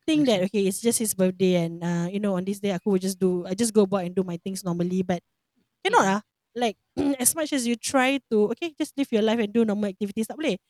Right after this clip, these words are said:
Speaker 1: There's a, macam bila kau tiba-tiba tak buat benda lain kan, kau macam
Speaker 2: Mm-mm.
Speaker 1: ter-, bersandar, terhayal.
Speaker 2: Mm-mm.
Speaker 1: There's a part of you that just feels very hurt. Macam, eh,
Speaker 2: Ya.
Speaker 1: asal macam dada aku rasa tak sedap, eh? Oh, it's because of that,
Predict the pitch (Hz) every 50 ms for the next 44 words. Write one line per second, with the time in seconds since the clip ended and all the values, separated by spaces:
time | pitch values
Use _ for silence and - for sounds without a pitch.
0 | _ _ _ _ _ - 277 294 285 - 269 277 269 _ _ _ _ - 302 339
1 | 339 302 285 302 302 320 311 311 294 - _ - 349 359 359 370 370 359 - -
2 | 302 277 311 320 311 - 226 226 226 247 247 262 240 233 233 240 262 220 170 175
3 | 185 - - 277 277 - - 269 262 254 - - _ _ _ _ _ - 233 226
4 | 233 240 - _ - 208 214 247 254 247 214 - 202 214 208 202 196 185 220 285
5 | 294 _ _ _ _ _ _ _ _ _ 196 196 160 190 269 269 - 302 - _
6 | _ - 370 311 - 247 240 240 - - 294 240 202 185 202 233 - - - 233
7 | 233 220 180 180 180 190 190 202 175 - _ _ _ _ _ _ _ _ _ -
8 | 214 - 233 233 240 214 202 190 180 - 415 359 - 226 185 185 185 190 202 196
9 | - - 262 220 - - - 170 180 - - 202 196 - 170 156 180 208 240 _
10 | _ _ _ _ _ - 185 190 175 180 - 180 - 185 165 - 165 165 160 165
11 | 165